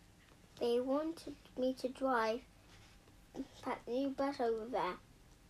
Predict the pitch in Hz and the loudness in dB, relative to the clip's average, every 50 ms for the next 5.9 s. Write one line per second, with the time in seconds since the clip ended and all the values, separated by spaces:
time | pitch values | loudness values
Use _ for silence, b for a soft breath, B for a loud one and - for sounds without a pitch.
0 | - - 233 220 247 269 285 311 294 285 - 269 247 254 262 277 277 254 226 226 | -6 -2 -2 -2 0 2 2 2 0 0 -2 -2 0 2 2 4 6 6 4 4
1 | - - - - - - - - - - - - - - - - - - - - | 2 -2 -12 -20 -20 -20 -20 -20 -20 -20 -20 -20 -20 -20 -20 -20 -14 -8 -8 -2
2 | - - 302 285 277 277 - - 320 339 339 294 269 262 - - - - - - | 2 4 4 4 4 2 2 4 4 4 6 4 2 0 -2 -6 -14 -18 -20 -20
3 | - - - - - 294 294 285 277 - 247 233 233 - - - - - 277 - | -20 -20 -4 0 2 2 2 2 2 2 0 0 -2 -6 -14 -20 -18 -18 -18 -18
4 | - - - - - 262 262 254 269 277 269 254 226 - - - - - 247 233 | -20 -20 -8 -2 2 2 4 6 6 6 6 6 4 2 0 -4 -8 -4 -2 -2
5 | 233 233 233 240 240 - - 254 240 190 139 - - - - - - | 0 0 -2 -2 -2 -2 0 2 2 2 0 0 -4 -10 -16 -18 -18